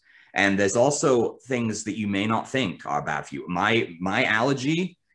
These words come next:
is raw fruits and vegetables. And people are always like, "Wow, that's weird. You must be lying 'cause you don't like to eat your veggies." Um, <laughs> but, you know, it, it, it's, it, that's not really the truth at all. Like,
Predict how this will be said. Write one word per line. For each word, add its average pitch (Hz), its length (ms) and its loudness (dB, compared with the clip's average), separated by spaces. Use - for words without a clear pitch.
is 95 140 -6
raw 104 220 2
fruits 110 400 0
and 107 80 -4
vegetables. 85 720 -4
And 95 180 2
people 123 240 4
are 113 80 6
always 104 220 4
like, 92 200 -2
"Wow, 98 220 2
that's 90 260 -4
weird. 82 400 -4
You 90 100 -2
must 92 160 0
be 85 80 -2
lying 87 280 2
'cause 78 120 -10
you 76 60 -12
don't 80 260 0
like 78 120 -2
to 80 140 -6
eat 73 80 -4
your 69 100 -6
veggies." 82 400 -2
Um, 107 280 8
<laughs> - 540 -8
but, 131 340 4
you 139 140 4
know, 131 140 6
it, 123 120 4
it, 123 240 2
it's, 151 160 -6
it, 156 240 -4
that's 160 220 2
not 143 200 -2
really 135 220 2
the 120 180 -6
truth 117 140 -2
at 135 80 -4
all. 135 140 2
Like, 98 180 -4